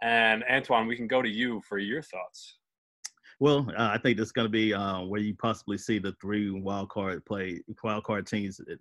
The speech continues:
Speaker 2: and play in each conference come, uh, come into play. Uh, I really like Arizona. I really thought that DeAndre Hopkins signing was really good, and I thought Kyler Murray played exceptionally well, especially late on in the season, and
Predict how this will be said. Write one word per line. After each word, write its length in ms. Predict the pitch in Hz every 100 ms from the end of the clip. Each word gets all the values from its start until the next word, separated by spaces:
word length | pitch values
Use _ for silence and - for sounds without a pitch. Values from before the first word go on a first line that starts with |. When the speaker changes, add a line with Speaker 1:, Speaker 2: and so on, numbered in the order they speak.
| _ 92
Speaker 2:
and 180 | 87
play 240 | - 110 104
in 80 | 107
each 160 | 104
conference 440 | - 107 110 90 -
come, 260 | 101 90 -
uh, 140 | 101 98
come 180 | 120 110
into 160 | 95
play. 440 | 85 120 107 95 - _ _ _ -
Uh, 360 | 92 85 80 78
I 60 | 135
really 260 | 127 127 113
like 200 | 98 101
Arizona. 520 | 95 90 90 85 78 87
I 40 |
really 360 | 110 110 107 92 101 -
thought 160 | 101
that 100 | 95
DeAndre 420 | 95 104 101 95 98
Hopkins 420 | 104 - 98 -
signing 300 | 104 98 92
was 160 | 92
really 240 | 104 98 98
good, 220 | 101 101
and 100 | 98
I 60 | 104
thought 180 | 113 101 - _ -
Kyler 240 | 123 117 107
Murray 260 | 117 104
played 460 | 98 113 98 92 -
exceptionally 640 | 95 - 120 - 101 92
well, 340 | 92 104 98 90
especially 480 | - 110 - 95
late 220 | 95 98 92
on 180 | 90
in 80 | 85
the 60 | 82
season, 500 | - 110 113 95 92
and 180 | 90